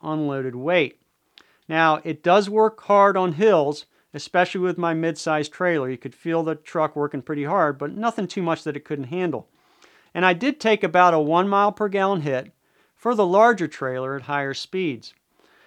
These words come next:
All right, now the miles per gallon is poor as a daily driver, so just be aware of that. In fact, when I bought the truck, when I asked the dealer about the miles per gallon, he said, "You don't need to be worried about that. It's not good."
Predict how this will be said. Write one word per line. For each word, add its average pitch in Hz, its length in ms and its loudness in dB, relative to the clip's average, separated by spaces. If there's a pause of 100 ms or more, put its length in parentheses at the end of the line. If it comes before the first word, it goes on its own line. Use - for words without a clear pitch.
(220)
All 175 60 -2
right, 185 160 2
now 202 140 2
the 190 80 2
miles 240 340 4
per - 140 -4
gallon 202 320 4
is 160 100 -2
poor 214 300 2
as 180 100 2
a 160 40 -8
daily 170 300 0
driver, 165 320 4
so 151 120 -10
just 226 180 -6
be 233 100 0
aware 180 260 4
of 165 100 2
that. 147 180 2
In 165 60 -8
fact, 202 260 0
when 190 100 0
I 170 60 2
bought 180 320 2
the 180 60 -8
truck, 156 420 0 (380)
when 160 120 -4
I 170 120 2
asked 190 320 0
the 165 100 -4
dealer 175 360 2
about 156 340 2
the 147 160 -2
miles 160 280 0
per 156 140 -6
gallon, 160 300 0
he 156 40 -2
said, 147 340 -4 (180)
"You 170 160 -8
don't 175 120 0
need 165 120 0
to 143 60 -8
be 151 100 -4
worried 147 260 0
about 135 240 -4
that. 131 300 -4 (240)
It's 156 160 -10
not 151 200 -2
good." 127 300 -6